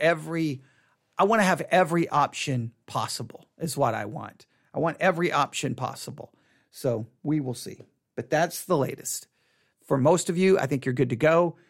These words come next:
So I guess the bottom line is, like, what would you, if someone say, "What would you recommend right now?" Well, I would recommend the Spreaker app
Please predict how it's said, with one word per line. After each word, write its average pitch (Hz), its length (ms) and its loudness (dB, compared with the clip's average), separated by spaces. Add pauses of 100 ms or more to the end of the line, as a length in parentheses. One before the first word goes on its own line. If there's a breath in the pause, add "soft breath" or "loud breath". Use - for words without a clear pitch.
(200 soft breath)
So - 180 -10
I 147 80 -4
guess 220 240 2
the 226 80 -4
bottom 160 340 4
line 127 220 2
is, 120 260 -10
like, 139 220 -6
what 208 180 4
would 202 160 -4
you, 208 200 -4 (180 loud breath)
if 147 100 -2
someone 202 200 0
say, 151 180 0 (140 loud breath)
"What 226 160 6
would 254 180 0
you 233 80 -2
recommend 190 540 2
right 135 280 0
now?" 110 280 -14 (340)
Well, 170 180 2
I 190 80 2
would 196 140 4
recommend 254 420 2
the 180 40 -4
Spreaker 202 500 0
app - 260 -10